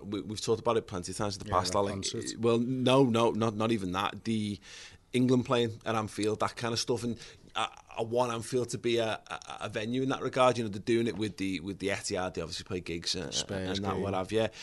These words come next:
Speaker 1: And you can, yeah, if you get, you get to Liverpool to be doing that, it means that when maybe, like, when a major tournament comes around, you've got a case study there that says it's capable of doing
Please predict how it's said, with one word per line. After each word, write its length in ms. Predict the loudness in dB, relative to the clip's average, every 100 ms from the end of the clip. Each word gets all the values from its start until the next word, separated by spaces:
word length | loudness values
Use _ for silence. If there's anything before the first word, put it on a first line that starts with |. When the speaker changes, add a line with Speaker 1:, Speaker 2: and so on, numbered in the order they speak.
| -14 -6
Speaker 1:
And 160 | -2 0
you 120 | 0
can, 560 | 0 4 4 4 0 -2 -8 -20 -20 -20 -20 -20 -14
yeah, 160 | 0 4
if 280 | 4 4 2
you 60 | 4
get, 180 | 6
you 120 | 6 4
get 160 | 4
to 80 | 4
Liverpool 260 | 4 6 4
to 80 |
be 80 | 4
doing 320 | 0 2 2
that, 140 | 4 4
it 80 | 4
means 200 | 0 0
that 80 | 0
when 240 | 0 0
maybe, 240 | 0 0 0
like, 140 | 0
when 120 | -2
a 40 | -2
major 260 | -2 -4
tournament 520 | -6 0 2 4 2 0
comes 240 | -2 0
around, 360 | 2 4 4 0 -10 -14 -10
you've 120 | -4
got 140 | -2
a 20 | -2
case 320 | -2 0 2
study 320 | 2 0 0
there 280 | 2 4 4
that 140 | 2 0
says 400 | 2 2 2 -2 -6 -12
it's 140 | -8 -4
capable 440 | -2 -2 -2 -6
of 160 | -6 -6
doing 360 | -4 -4 -4